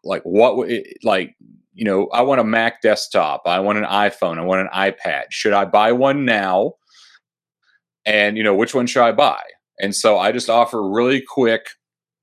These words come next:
recommendations. And in fact, if you go to the front page, if you go to apple buying advice dot com, you can scroll down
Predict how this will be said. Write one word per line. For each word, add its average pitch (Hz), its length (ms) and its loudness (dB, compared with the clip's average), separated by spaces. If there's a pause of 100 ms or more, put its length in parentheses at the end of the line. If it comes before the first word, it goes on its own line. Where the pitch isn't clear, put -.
(300)
recommendations. 110 960 0
And 98 200 -2
in 98 80 -6
fact, 117 320 0
if 98 80 -18
you 104 60 -14
go 113 120 2
to 117 60 0
the 104 80 -4
front 143 320 -4
page, 107 360 -2
if 92 100 -14
you 127 80 0
go 110 80 0
to 82 60 -2
apple 107 240 -4
buying 104 260 0
advice 98 300 0
dot - 260 -2
com, 104 440 0 (460)
you 113 80 -2
can 113 120 -2
scroll 135 380 2
down 113 540 2